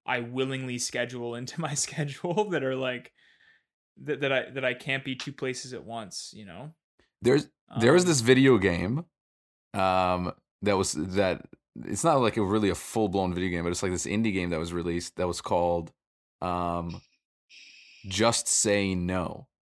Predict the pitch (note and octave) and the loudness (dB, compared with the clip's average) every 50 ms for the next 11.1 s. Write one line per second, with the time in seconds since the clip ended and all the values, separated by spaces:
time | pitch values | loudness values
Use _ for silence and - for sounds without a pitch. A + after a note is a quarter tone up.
0 | _ _ _ _ _ _ _ - F#2+ G2+ G2+ - - - B2 A#2+ B2 B2 A2+ G2+ | _ _ _ _ _ _ _ -4 -2 -2 -2 -2 0 2 4 4 6 4 4 2
1 | G#2+ F#2+ - - - A2 A2 A2 G#2 - - F#2+ F2+ F2 F#2 G2 - G#2+ G2+ F#2 | 0 -2 -2 0 2 4 4 4 2 2 -2 -2 0 0 -2 0 0 0 2 4
2 | G#2 G#2 G#2 G2+ - - G#2 F#2 F2+ F2+ E2+ E2+ - F#2+ F#2 F2+ F2+ F#2 - - | 4 2 2 2 0 0 0 0 2 0 0 0 0 0 0 2 2 0 0 -2
3 | E2+ E2+ - - - G2+ F2+ F2 E2+ F2 F2+ F#2 F#2 F2 F#2 F#2 - D#2 E2+ - | -6 -6 -6 -4 -4 -4 -2 -2 -4 -2 0 0 2 2 0 0 -2 -4 -6 -6
4 | - - F#2 F2+ F#2 F2+ F2+ F2 F2 F2+ F2+ F2 F2 F2+ - _ _ _ _ _ | -6 -6 -4 -2 -2 -2 -2 -2 -2 -2 -2 -2 -4 -6 -10 _ _ _ _ _
5 | _ _ _ _ _ F#2 F2+ F2 F2 F2 F2+ F2 - - _ _ _ _ _ _ | _ _ _ _ _ -4 -2 -2 -2 -2 -2 -4 -6 -8 _ _ _ _ _ _
6 | - G2+ G2 - G2+ A2 G#2+ A2+ A2 G#2 A2+ A#2 A2 G2 F2+ F#2 G2 G#2 A2 A2 | -4 -4 -4 0 0 0 2 2 2 2 2 2 2 0 0 0 2 2 2 4
7 | G2+ G2+ F2+ G#2 F#2+ F#2 G2 G2+ F#2+ F#2 G2 F2+ E2+ F#2 F2 F2 E2+ - F2 F2+ | 4 2 2 2 0 0 0 0 0 0 -2 -2 -2 -4 -6 -6 -6 -6 -6 -6
8 | - - - - - - D#2 F2 F2+ - - G#2 G#2+ C3 D#3+ F#3+ - _ _ _ | -4 -4 -4 -4 -2 -2 -2 -2 -2 -2 0 2 2 2 0 -2 -6 _ _ _
9 | _ _ _ - G2+ G#2+ G2 - A#2+ B2 - - G2+ G#2 G2+ - - - G#2 G2 | _ _ _ -2 0 0 0 2 0 0 -2 -2 0 0 0 0 0 0 0 0
10 | G2 - - G2+ F#2 - - G#2 F#2 F2 F2 E2 E2 F2 F2 F2 F2 D#2+ C#2 - | 0 0 -2 -2 -2 -2 -2 -2 -2 -2 -2 -4 -6 -6 -4 -4 -4 -4 -6 -10
11 | - | -14